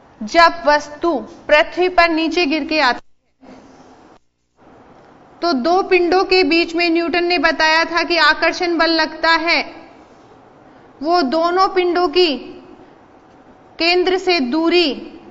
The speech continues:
के वर्ग के व्युत्क्रमानुपाती और उनके द्रव्यमानों के गुणनफल के समानुपाती आता है। तो देखिए बच्चों, ये गुरुत्वाकर्षण बल F क्या होगा? पृथ्वी का द्रव्यमान हम कितना मान रहे हैं? एम।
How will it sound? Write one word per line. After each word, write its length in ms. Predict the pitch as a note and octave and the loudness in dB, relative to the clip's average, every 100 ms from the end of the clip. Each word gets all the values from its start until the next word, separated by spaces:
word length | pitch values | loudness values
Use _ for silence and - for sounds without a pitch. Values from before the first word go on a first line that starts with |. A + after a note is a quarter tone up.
| - - - - - - - _ _ _ _ _ - | -20 -20 -20 -20 -20 -20 -20 _ _ _ _ _ -4
के 120 | E4+ | 0
वर्ग 420 | C#4+ D#4 D#4+ F4 | 2 2 2 0
के 120 | E4+ | 0
व्युत्क्रमानुपाती 1040 | D4 E4 - E4 E4 E4 E4 E4 D4+ D#4 D#4+ | 0 -2 -2 0 2 0 0 2 2 2 0
और 140 | D#4+ | 0
उनके 380 | - D#4 D#4+ E4+ | 0 -6 -4 -4
द्रव्यमानों 680 | C4+ D#4 C#4+ D#4 D4+ D4+ D#4 | -2 -2 0 0 0 -2 -4
के 140 | D#4 | -4
गुणनफल 520 | C#4 C#4+ D4+ C#4+ C#4+ | -4 -4 -6 -2 -2
के 160 | C#4 D4 | -2 -2
समानुपाती 840 | C#4 C4+ C#4 C#4 C#4+ C#4 C4 C4+ | -2 0 2 0 0 0 0 0
आता 260 | B3+ B3 B3 | 0 2 2
है। 200 | B3+ G#3 - - - - - | 2 -2 -6 -20 -20 -14 -6
तो 60 | |
देखिए 380 | C#4 D#4+ D#4 F#4 | 0 0 2 2
बच्चों, 460 | F#4 F#4 F#4 E4+ G#3+ - - - - - | 2 2 0 0 0 -8 -20 -20 -20 -10
ये 320 | B3+ E4+ D4+ | -2 0 0
गुरुत्वाकर्षण 800 | A3+ A#3+ D4+ E4 D#4+ F4 F4 E4+ | -2 -4 0 2 2 2 0 0
बल 280 | E4 E4 - | 2 0 -2
F 260 | C#4+ D#4 B3+ - - - - - - - | 0 0 0 -6 -20 -20 -20 -20 -20 -12
क्या 140 | - D#4+ | 2 6
होगा? 460 | D#4+ E4 D#4+ E4 A#3+ - - - - - - | 6 4 4 4 2 -4 -16 -20 -20 -8 0
पृथ्वी 340 | D#4+ D#4+ F4 | 2 2 0
का 100 | F4 | 0
द्रव्यमान 500 | E4 E4+ E4 E4+ E4+ | 0 0 0 0 2
हम 160 | E4 E4 | 0 -2
कितना 240 | E4 E4 | -2 0
मान 260 | E4 D#4+ D#4+ | 2 0 0
रहे 100 | E4 | -2
हैं? 480 | E4 D#4+ - D4 | -2 -4 -2 -2
एम। 360 | D4+ B3+ - - | 0 -2 -6 -16